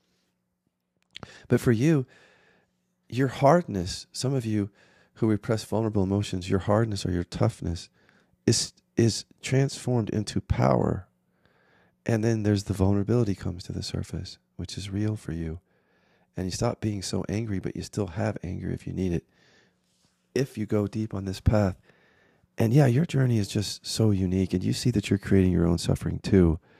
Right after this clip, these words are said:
and that you have to be hurt or sad at the very unconscious level, and you're creating it all. And I've watched you guys go through it,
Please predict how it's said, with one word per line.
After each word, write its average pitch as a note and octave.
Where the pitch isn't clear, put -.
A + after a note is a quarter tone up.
and G2
that F#2+
you G2+
have F2+
to -
be F#2+
hurt F2+
or -
sad F2
at -
the -
very G2
unconscious G2
level, G#2+
and A2+
you're G2+
creating G2
it F#2+
all. G#2
And F2+
I've F2
watched A2
you G#2+
guys G#2+
go G#2
through A#2
it, A#2